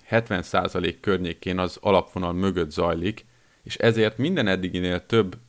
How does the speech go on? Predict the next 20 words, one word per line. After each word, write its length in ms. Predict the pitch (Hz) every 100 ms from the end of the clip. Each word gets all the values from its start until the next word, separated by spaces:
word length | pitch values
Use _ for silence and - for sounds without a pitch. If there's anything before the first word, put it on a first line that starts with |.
| _
oldal 560 | - 127 117 98 90 90
irányú 420 | - 92 87 90 -
irányváltás 840 | 101 87 85 82 82 - 80 -
van. 260 | 87 82 - _ _ _ _ _ _ -
Ezeket 520 | 117 120 101 90 -
kell 180 | 98 90
nagyon 340 | 101 101 95
jól 240 | 90 87
felismerni, 800 | 85 90 87 - 98 104 139 151 - _ _ _
hogy 200 | - 101
mikor 380 | 117 147 - 107
nem 180 | 101 95
fog 180 | - 95
odaérni 400 | 90 90 90 90
a 60 |
másik, 540 | 87 87 92 139 143 _ _ _ _ _
és 340 | 98 98 - _ _
ilyenkor 680 | 135 151 117 117 113 107 - _
hezitálás 720 | - 123 123 120 98 92 90
nélkül 580 | - 104 98 - 98 98